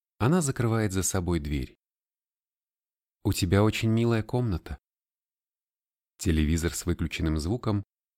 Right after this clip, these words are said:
показывает новостной канал. Повсюду фотографии. Буквально повсюду.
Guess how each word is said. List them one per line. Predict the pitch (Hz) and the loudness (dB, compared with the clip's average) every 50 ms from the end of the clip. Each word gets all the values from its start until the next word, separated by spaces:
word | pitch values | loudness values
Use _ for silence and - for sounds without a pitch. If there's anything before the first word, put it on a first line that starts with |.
| _ _ - | _ _ -4
показывает | 104 113 - - 196 160 143 135 127 120 110 110 | -4 -2 2 2 0 2 2 2 2 2 2 2
новостной | 107 104 104 95 - - 98 90 | 2 2 2 0 0 0 0 0
канал. | 85 - 87 82 78 71 65 64 65 67 - _ _ _ _ _ _ _ _ _ _ _ _ _ _ _ _ _ _ _ _ _ | 0 0 -2 -2 -2 -2 -4 -6 -10 -14 -18 _ _ _ _ _ _ _ _ _ _ _ _ _ _ _ _ _ _ _ _ _
Повсюду | - 98 101 - - - 170 165 147 139 | 2 2 2 2 0 0 0 0 0 0
фотографии. | - 147 - 135 131 127 143 151 143 - - - 62 62 64 - - _ _ _ _ _ _ _ _ _ _ - | -4 -4 -4 -2 -2 -2 -2 -2 -4 -4 -6 -6 -6 -6 -8 -12 -16 _ _ _ _ _ _ _ _ _ _ -10
Буквально | - 85 82 95 - - - 101 107 131 147 147 135 127 120 | -6 -2 0 -2 0 0 0 2 2 2 2 0 -2 -4 -4
повсюду. | - - 110 104 - - - - 92 85 78 65 65 62 - | -4 -4 -4 -4 -2 -4 -4 -2 -2 -2 -4 -4 -8 -10 -12